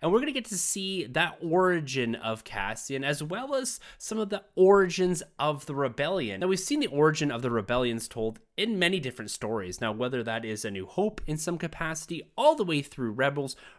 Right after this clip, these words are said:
Rogue One, we've seen seeds of this consistently throughout the last couple of, or at least the last decade of storytelling inside of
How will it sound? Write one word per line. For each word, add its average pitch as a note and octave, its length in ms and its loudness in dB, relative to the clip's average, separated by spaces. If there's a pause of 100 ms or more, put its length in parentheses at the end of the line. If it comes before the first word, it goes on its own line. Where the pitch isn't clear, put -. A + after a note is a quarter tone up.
(140)
Rogue F#3+ 400 2
One, E3 280 0 (280)
we've G3 180 -4
seen A#3+ 240 -4
seeds A3 580 0
of C3 180 -4
this G#2+ 420 -4
consistently D#3+ 960 -2
throughout C3+ 480 0 (300)
the B2+ 100 -2
last C3+ 260 2
couple F3+ 400 0
of, A2+ 220 -4
or B2+ 80 -2
at C#3+ 100 -4
least A3+ 200 -2
the C#3 80 2
last A2 340 0
decade C#3 400 0
of A2 120 -4
storytelling B2+ 680 -4 (460)
inside C#3+ 920 -2 (540)
of G#2 540 -2